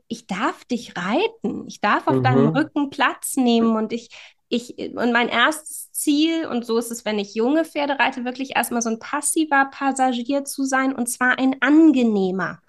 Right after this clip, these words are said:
Speaker 1: <laughs>
Speaker 2: Ja, nicht
Speaker 1: Einer,
Speaker 2: der
Speaker 1: der erstmal,
Speaker 2: quengelnde.
Speaker 1: ne, die natürliche
Speaker 2: Ja.
Speaker 1: Bewegung nicht einschränkt, sodass das Pferd erstmal lernt, als allererstes, äh, als allererster Satz auf seinem, ähm, ähm, Blatt Papier von geritten werden,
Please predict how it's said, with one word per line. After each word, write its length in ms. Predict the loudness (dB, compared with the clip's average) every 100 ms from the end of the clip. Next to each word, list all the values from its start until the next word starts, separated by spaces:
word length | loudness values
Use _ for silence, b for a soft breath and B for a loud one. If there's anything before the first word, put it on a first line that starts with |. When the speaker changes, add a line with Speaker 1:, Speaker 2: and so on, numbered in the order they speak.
| -2
Speaker 1:
<laughs> 60 |
Speaker 2:
Ja, 460 | 4 6 6 2 -2 -8 -2 4
nicht 200 | 6 6
Speaker 1:
Einer, 20 |
Speaker 2:
der 80 | 6
Speaker 1:
der 160 | 6
erstmal, 340 | 6 6 4 6
Speaker 2:
quengelnde. 280 | 4 2 -8 _ _ _ 0
Speaker 1:
ne, 280 | 2 2 4
die 100 | 6
natürliche 680 | 6 4 4 6 6 4
Speaker 2:
Ja. 20 | 2
Speaker 1:
Bewegung 540 | 2 2 4 4 6
nicht 280 | 6 4 0 0
einschränkt, 520 | 4 4 2 0 -2
sodass 280 | -2 -4 -4
das 140 | -8 -2
Pferd 200 | -2 2
erstmal 440 | 2 2 2 2
lernt, 520 | 4 4 4 4 2 0
als 180 | 0 0 0
allererstes, 960 | 2 4 2 2 2 0 -6 -6 -6 -6 -10 -8 -8 -2 0 0 -2
äh, 220 | -4 -4 -2
als 180 | 0 0
allererster 540 | 2 2 2 0 0 2
Satz 220 | 0 0
auf 160 | -2 0
seinem, 440 | 4 4 4 0 -2
ähm, 200 | -4 -2
ähm, 160 | -2 0
Blatt 240 | 0 0 0
Papier 420 | 0 0 -4 -2
von 220 | 0 0
geritten 380 | 0 -2 0 2
werden, 260 | 2 0